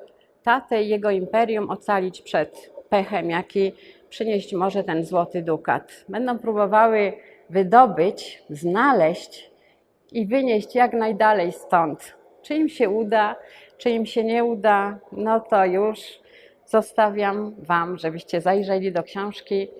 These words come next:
i zobaczyli, jak to będzie ze złotym dukatem. Możecie się dowiedzieć bardzo wiele, nie tylko o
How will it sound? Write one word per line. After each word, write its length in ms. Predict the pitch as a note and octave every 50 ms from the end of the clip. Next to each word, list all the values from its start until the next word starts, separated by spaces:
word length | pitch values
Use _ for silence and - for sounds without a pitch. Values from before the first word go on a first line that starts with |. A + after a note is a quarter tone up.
| - - - - - - -
i 100 | A3 G#3
zobaczyli, 600 | G3+ G3 E3+ D#3+ D#3+ - - G#3 G#3+ F#3+ F#3+ F3+
jak 240 | F3+ F#3 F#3+ - -
to 140 | - F3+
będzie 540 | D3+ D#3 D#3+ F3 F3+ E3+ D#3+ F3 D#3 D#3+ F3 F3+ - _ _ _
ze 180 | - E3+ F3+ F3
złotym 400 | F3 F3+ D#3+ D#3+ - F#3 F3+ E3+
dukatem. 560 | D#3 E3+ - - D#3 C#3 - - - - F#3 - - _ _ - - - - -
Możecie 340 | G#3+ A#3 B3 B3+ A#3 - A3+
się 140 | - - A3+
dowiedzieć 760 | G3 G3+ F#3 G3 A3+ A#3 G#3 G#3 G#3 G3+ G#3 - - - - _ -
bardzo 400 | F#3+ G3+ A3 G#3+ F#3+ G3 G#3 F#3+
wiele, 340 | F3+ G3 A3 A3+ A#3 G#3+ G3
nie 140 | F#3 F#3+ F3+
tylko 340 | F#3 C4 C#4+ D4+ - - A3
o 380 | G3+ F3 F3+ F3+ F3+ F3+ F3